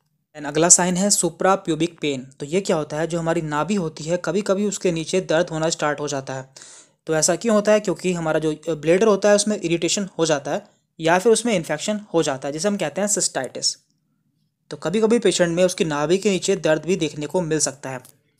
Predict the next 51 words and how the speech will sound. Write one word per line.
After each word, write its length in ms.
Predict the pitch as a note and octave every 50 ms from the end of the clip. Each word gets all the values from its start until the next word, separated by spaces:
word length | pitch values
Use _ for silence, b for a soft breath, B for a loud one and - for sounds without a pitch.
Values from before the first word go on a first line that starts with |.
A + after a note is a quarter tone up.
| _ -
कभी 160 | E3+ E3+ -
कभी 220 | - G#3 G3+ G#3+
यूटीआई 400 | G3+ E3 E3+ E3 E3 E3+ F3 F3
के 120 | F3 F#3 E3+
कारण 360 | - D#3 D3+ D3 D#3 F#3 G#3+
पेशेंट 420 | G3+ F#3 E3 D#3+ - F#3+ G3+ G3+
के 180 | G3+ G#3+ G#3+ G#3+
यूरिन 260 | G3+ E3 D#3+ D#3+ F3
में 280 | F3 D#3+ E3 F3+ F3 D#3
ब्लड 260 | D#3 D3+ D#3 D3+ D3+
भी 120 | E3+ F3
आ 200 | F3+ - D#3 D#3
जाता 280 | D3+ D#3 C#3+ C#3+ C#3+ D#3+
है, 60 | F3
जिसे 220 | E3+ E3+ - -
हम 60 | D#3+ D#3
कहते 280 | - D3 C#3 C#3 E3
हैं 180 | F#3 G#3 G#3 -
hematuria। 640 | F3 D#3+ D#3+ E3+ E3+ E3+ - D3 C#3 C#3 C#3 C3
तो 120 | C3 - D3
ये 160 | D3+ E3+ F#3+
भी 120 | F#3 G#3
इसका 240 | G#3+ G3+ - - D#3
एक 180 | D3+ F#3 - -
sign 220 | - D3 C#3 C#3+
and 220 | D3 E3+ F#3+ - -
symptom 260 | D3 D3 C3+ C#3 C3
है। 80 | C3 C#3
यहाँ 640 | C#3 - - _ _ _ _ _ _ _ - C#3+ C#3+
पे 80 | -
हम 140 | F3+ F#3 F#3+
कुछ 240 | F#3 - G3+ G3+ F#3
और 120 | F3+ F#3
sign 180 | F3+ F3 D3+ D3+
and 200 | D#3 E3 D#3+ -
symptoms 300 | D#3 D3+ C#3+ D3+ C#3+ -
भी 80 | F#3 F#3
देख 180 | D#3+ C#3+ C#3
लेते 220 | C#3 C3+ C3 C#3+ C#3
हैं, 80 | C#3
जैसे 220 | C#3 D#3 - F#3 F#3
कि 100 | - G3
यहाँ 180 | F3+ E3+ D#3+ -
पे 60 | D#3+
है 240 | D#3+ F3+ G3 F3+ E3
urinary 520 | D#3 E3+ F3+ G3+ F#3 E3+ D#3 E3 G#3 G3+ D3+
agitation, 560 | D#3 D3+ D3+ E3 D#3 D3 C#3+ C#3 - - C3 C3 - - - B B B B B B B - -
यानी 120 | D#3 E3+
कि 80 | E3+ G3
जब 160 | F#3+ G3+ G3+
पेशेंट 360 | G3 F3 - F#3+ F#3+ G3 -